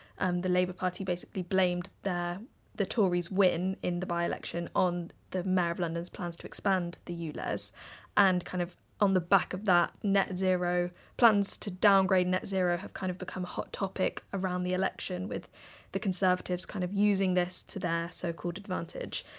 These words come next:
So I think it'll be really interesting to see if that transpires, if,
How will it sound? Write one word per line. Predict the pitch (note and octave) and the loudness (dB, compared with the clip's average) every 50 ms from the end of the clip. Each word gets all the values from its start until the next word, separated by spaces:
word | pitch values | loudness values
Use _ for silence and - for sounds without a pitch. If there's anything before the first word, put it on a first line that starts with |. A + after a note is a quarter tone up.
| - - - - | -20 -20 -16 -8
So | - - - G#3 G3 F#3+ F#3+ - | -2 4 4 6 6 6 2 2
I | - G#3 | 0 4
think | - B3 A3 | 4 4 6
it'll | G#3+ G3 | 6 6
be | G3 G#3 | 4 4
really | F#3 G3+ G3 F#3+ F#3+ | 4 4 2 2 2
interesting | - G3+ G3 - - - - G3+ G#3 | 0 -2 -2 -2 -2 -4 -4 -4 -4
to | - - | -4 -4
see | - - - - G#3+ G3+ F#3+ F#3+ F#3 - | -4 -2 -2 0 0 2 2 0 -2 -2
if | - F#3+ F3+ - | -2 -4 -4 -4
that | - - - | -8 -10 -8
transpires, | - - F#3+ F3+ F3+ - - G#3+ G3+ F#3+ F3 F3 G3 A3 B3+ C4+ C4 - | -8 -8 -6 -4 -4 -2 -2 0 0 0 0 0 0 0 0 -2 -2 -4
if, | - A3 - - - | -6 -6 -8 -10 -16